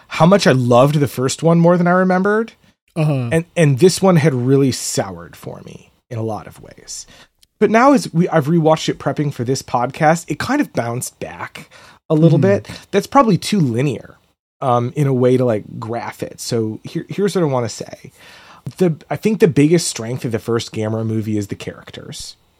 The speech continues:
Speaker 2: Mm-hmm.
Speaker 1: And this one has, is even more char-, even more than the first one.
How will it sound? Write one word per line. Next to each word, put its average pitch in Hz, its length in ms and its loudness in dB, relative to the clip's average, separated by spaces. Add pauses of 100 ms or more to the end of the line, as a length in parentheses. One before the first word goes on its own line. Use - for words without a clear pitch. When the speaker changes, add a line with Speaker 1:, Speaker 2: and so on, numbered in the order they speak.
(400)
Speaker 2:
Mm-hmm. 120 320 -4 (600)
Speaker 1:
And 123 340 -2 (720)
this 165 260 4
one 143 500 0 (420)
has, 107 800 -4 (200)
is 131 300 -2
even 185 320 2
more 147 300 4
char-, 131 320 -2 (240)
even 214 220 2
more 170 200 6
than 160 80 4
the 135 80 0
first 131 320 -4
one. 110 360 -4